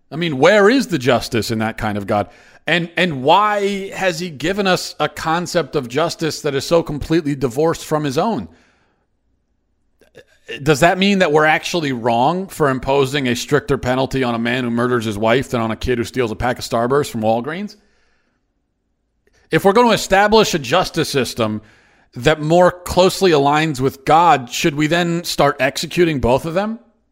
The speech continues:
Or i-, if we, and that's what the ju-, the justice system should be just, shouldn't it? And there's only one kind of justice, that is God's justice.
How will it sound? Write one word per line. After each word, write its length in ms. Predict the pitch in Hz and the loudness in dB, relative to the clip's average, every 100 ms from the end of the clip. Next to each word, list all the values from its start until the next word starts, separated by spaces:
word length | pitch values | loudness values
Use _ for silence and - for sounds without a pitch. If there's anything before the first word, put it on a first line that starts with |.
| _ _ _ _ _ _ _ _ _ _ _ _ _ _ _ _ _ _ _ _ _ _ _ _ - | _ _ _ _ _ _ _ _ _ _ _ _ _ _ _ _ _ _ _ _ _ _ _ _ -10
Or 120 | 151 | -10
i-, 80 | 170 - - | -10 -18 -4
if 200 | 175 - | -2 0
we, 200 | 170 196 | 0 -2
and 160 | 156 151 | 0 0
that's 180 | 165 - | 0 0
what 120 | 175 | -2
the 60 | 156 | -2
ju-, 120 | 147 | -2
the 200 | - 135 | -2 -2
justice 400 | 123 175 - 160 | 2 2 0 -2
system 520 | 165 - 165 143 139 | -2 0 -2 -2 -4
should 460 | - 170 226 214 160 _ _ _ _ _ _ _ _ _ _ _ _ _ - | -8 -2 0 0 -6 _ _ _ _ _ _ _ _ _ _ _ _ _ -16
be 220 | 98 160 135 | -8 -6 -4
just, 520 | 101 170 202 - - | 0 0 0 -6 -6
shouldn't 300 | - 113 139 | -2 0 0
it? 160 | 214 _ _ _ _ _ _ _ _ _ _ _ _ _ _ _ - | -2 _ _ _ _ _ _ _ _ _ _ _ _ _ _ _ -4
And 140 | 147 | 2
there's 140 | 143 | 4
only 200 | 175 175 | 4 2
one 280 | 139 139 156 | 2 2 0
kind 220 | 143 139 | 0 0
of 100 | 120 | -2
justice, 480 | 95 131 160 120 113 | 0 0 0 -2 -4
that 160 | - 117 | -2 -2
is 120 | 107 | -2
God's 440 | - 117 156 117 | 0 2 0 -2
justice. 560 | 87 90 - 113 123 - | -8 -10 -8 -8 -10 -14